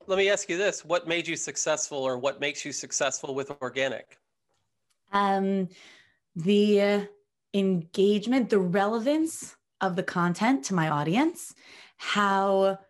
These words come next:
Speaker 2: you know, I'm all about inspiration, education. That's what the show is about.
Speaker 1: Sure.
Speaker 2: You know, making business success relatable and attainable. So practical strategies, but also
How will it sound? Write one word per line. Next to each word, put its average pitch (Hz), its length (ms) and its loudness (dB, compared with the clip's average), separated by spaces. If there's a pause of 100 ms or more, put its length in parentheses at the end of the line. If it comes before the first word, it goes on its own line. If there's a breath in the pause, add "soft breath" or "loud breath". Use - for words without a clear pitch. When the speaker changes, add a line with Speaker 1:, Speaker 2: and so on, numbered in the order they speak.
(680 soft breath)
Speaker 2:
you 220 80 0
know, 208 160 2
I'm 226 200 2
all 220 160 4
about 190 520 2 (420)
inspiration, 196 640 2
education. 185 440 2
That's 170 120 -4
what - 80 -10
the 165 80 0
show 240 260 4
is 220 140 4
about. 180 420 2
Speaker 1:
Sure. - 260 -16 (120)
Speaker 2:
You 185 100 2
know, 165 280 2
making 208 360 0
business 208 340 0
success 185 520 -2
relatable 202 640 2
and 185 160 0
attainable. 196 720 -4
So 175 220 0
practical 233 760 -2
strategies, 185 680 0 (400 loud breath)
but 247 100 2
also 254 580 2